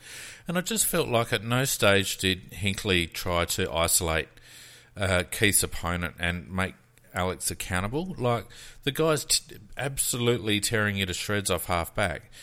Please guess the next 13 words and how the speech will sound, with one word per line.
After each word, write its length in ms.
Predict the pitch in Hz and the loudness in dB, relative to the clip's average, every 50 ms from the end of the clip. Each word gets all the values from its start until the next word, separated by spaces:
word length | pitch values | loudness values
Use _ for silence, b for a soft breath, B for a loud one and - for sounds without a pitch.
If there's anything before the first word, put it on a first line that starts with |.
| B B B - | B B B -4
Don't 180 | - 139 175 147 | -2 -2 -2 -2
you 100 | 135 135 | -4 -4
try 240 | - - 139 127 113 | -2 0 0 0 0
and 100 | 104 101 | 0 -2
play 240 | - - 104 104 104 | 0 2 2 2 2
through 280 | - - 110 98 98 98 | 0 -2 -2 0 0 0
his 100 | 92 92 | 0 -2
opponent 480 | 82 - - - 87 90 95 104 - - | -4 -6 -6 -4 -2 -2 -2 -4 -4 -6
to 120 | - 85 | -8 -8
try 240 | - - 104 95 95 | -6 -6 -4 -4 -2
and 100 | 92 90 | -2 -2
make 240 | 87 90 87 - - | -2 -4 -4 -4 -6
him, 200 | 87 85 82 | -6 -6 -8